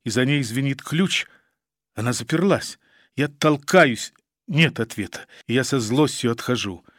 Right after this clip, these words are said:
Через полчаса Лиза прибегает в слезах. "Что? Что-нибудь сделалось?" "Мамы не слышно".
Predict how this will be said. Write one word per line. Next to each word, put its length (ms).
Через 320
полчаса 720
Лиза 520
прибегает 500
в 60
слезах. 480
"Что? 400
Что-нибудь 460
сделалось?" 580
"Мамы 400
не 120
слышно". 680